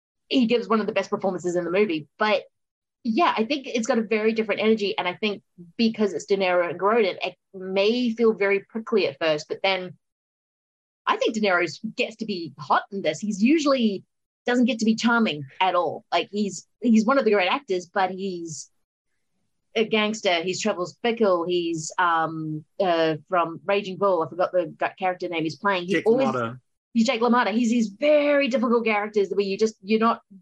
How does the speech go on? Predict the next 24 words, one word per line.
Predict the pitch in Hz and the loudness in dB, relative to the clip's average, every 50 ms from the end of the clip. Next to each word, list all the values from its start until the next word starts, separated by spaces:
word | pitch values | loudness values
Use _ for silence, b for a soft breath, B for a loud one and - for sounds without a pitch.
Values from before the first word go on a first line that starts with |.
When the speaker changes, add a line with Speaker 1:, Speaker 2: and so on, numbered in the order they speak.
| _ - | _ -2
Speaker 1:
don't | - 247 254 269 269 269 - - | 0 2 2 2 0 -2 -4 -2
totally | 277 269 269 269 262 262 | 0 0 0 0 -2 0
wanna | 240 233 226 220 | 0 2 2 2
be | 214 220 | 4 2
in | 208 | 2
the | 202 202 | 0 -2
same | - 208 196 190 | -2 -4 -4 -2
room | 185 214 233 247 | 0 0 0 2
with | 233 226 226 | 2 0 0
him. | 185 170 170 170 | -2 -4 -4 -4
But | 160 175 170 - - - _ _ _ _ _ _ _ _ _ _ _ - | -2 -2 -2 -2 -2 -6 _ _ _ _ _ _ _ _ _ _ _ -6
Jack | - 226 240 302 359 - _ - | -2 0 0 0 -2 -4 _ -6
in | 254 254 247 233 233 233 226 226 220 220 - | -4 -2 -2 0 0 2 4 4 2 2 0
this | - 311 302 - | -2 -2 0 2
movie | 277 240 233 220 220 | 2 2 4 2 2
is | 208 - - | 0 0 0
actually | 202 208 214 - - 247 240 | 0 -2 -2 -2 -6 -6 -6
gets | 208 185 - 226 226 220 - | -6 -4 -4 -4 -4 -4 -4
to | 214 | -2
be | 196 220 208 180 - | -2 -2 -2 -2 -4
charming | - - 220 226 233 247 247 233 214 190 180 170 160 | -6 0 2 2 2 2 2 2 0 0 -2 -4 -8
and | 160 165 165 - | -10 -12 -6 -2
fun | - 226 233 226 208 196 185 175 160 | 0 0 2 2 0 -2 -2 -4 -8
and, | 165 165 170 | -8 -10 -12